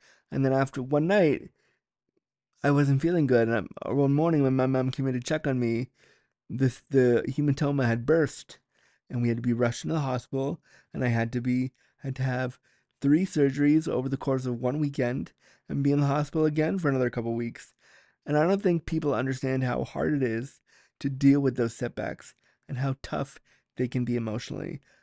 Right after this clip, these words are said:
I was so emotionally drained when I found out that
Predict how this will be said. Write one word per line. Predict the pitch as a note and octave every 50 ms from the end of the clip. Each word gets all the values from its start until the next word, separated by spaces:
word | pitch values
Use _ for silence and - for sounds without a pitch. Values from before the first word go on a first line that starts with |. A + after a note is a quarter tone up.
| _ _ _ _ _ _
I | - D3 E3 E3
was | D#3+ D#3+ D3
so | - - - F3+ G3 A3 A3 G3+ E3 C#3 A#2+
emotionally | G#2+ B1 G2+ C3 C3+ C3 A#2+ - - B2 B2
drained | A#2 A2+ A#2+ A#2 A#2 A2+ A2+ A2
when | A2 A#2 A2+
I | A2+ A2+
found | A2 - A#2 A#2 A#2 A#2
out | A2+ A2+ A#2 A#2 -
that | A2+ A2+ A2 -